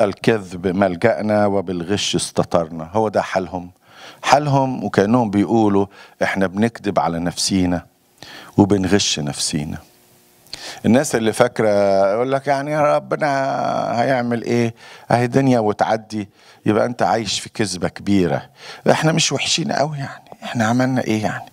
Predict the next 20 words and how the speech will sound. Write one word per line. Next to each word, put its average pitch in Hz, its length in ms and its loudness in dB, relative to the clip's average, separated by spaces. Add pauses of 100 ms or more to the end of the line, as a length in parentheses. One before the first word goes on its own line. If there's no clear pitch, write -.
(480)
إيه 127 60 8
ال-، 123 240 0
لا 123 140 4
قتلنا 120 440 0
ولا 98 440 2
زنينا 98 560 -2
ولا"، 87 200 -2 (800)
لا، - 160 2 (420)
مش 98 200 2
ده 131 120 4
المستوى 123 480 0
اللي 104 120 0
طالبه 107 320 0
منك 95 360 -2
ربنا. 87 400 -4 (540)
هل 120 200 4
أنت 123 320 0
واحد 101 540 0
من 98 180 0
أتباعه؟ 98 580 0